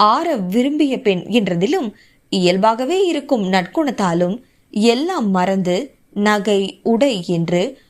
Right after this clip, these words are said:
விழாவை போல ரிசப்ஷன் நாளை கொண்டாட எண்ணினர்.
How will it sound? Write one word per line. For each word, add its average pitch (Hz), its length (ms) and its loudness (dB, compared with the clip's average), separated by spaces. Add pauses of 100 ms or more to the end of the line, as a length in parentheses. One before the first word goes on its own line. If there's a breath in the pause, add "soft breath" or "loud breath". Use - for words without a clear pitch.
விழாவை 208 600 2
போல 294 640 0
ரிசப்ஷன் 277 600 -2
நாளை 180 420 0
கொண்டாட 277 400 0
எண்ணினர். 185 680 0